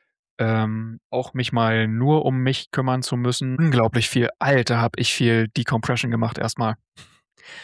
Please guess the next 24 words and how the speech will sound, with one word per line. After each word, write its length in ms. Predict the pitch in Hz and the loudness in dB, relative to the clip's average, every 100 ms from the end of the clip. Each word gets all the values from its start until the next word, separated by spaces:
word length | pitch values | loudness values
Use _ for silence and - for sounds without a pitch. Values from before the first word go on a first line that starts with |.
| - - - - _ _ _ | -20 -20 -20 -20 _ _ _
Boah, 280 | - 151 131 | 4 4 4
hab 140 | 131 | 2
ich 160 | 143 127 | 0 0
erst 200 | 131 - | -2 0
mal 240 | 120 117 | 2 2
viel 380 | 113 - 170 180 | 0 0 2 4
zu 140 | 165 139 | 4 4
Hause 260 | 135 131 | 4 4
rumgehangen 420 | 123 143 127 120 120 | 2 2 2 2 2
und 100 | 117 | 0
nix 200 | 127 - | -2 -2
gemacht. 440 | 117 110 - - _ _ _ _ _ _ _ _ _ _ | 0 -2 -4 -16 _ _ _ _ _ _ _ _ _ _
Also, 200 | 123 113 | 0 2
bei 140 | 110 | 2
gleichem 340 | 117 127 139 135 | 2 4 4 4
Arbeitsaufwand, 640 | 131 131 - 117 117 120 | 4 4 2 0 0 0
den 100 | 120 | 0
ich 80 | 117 | 0
ja 80 | 127 | -2
erst 280 | - 123 - | 0 -4 -2
mal 120 | 123 | -2
immer 240 | - 127 120 | 0 0 0
noch 160 | 113 | 0
hatte. 280 | 127 147 190 | 0 0 -2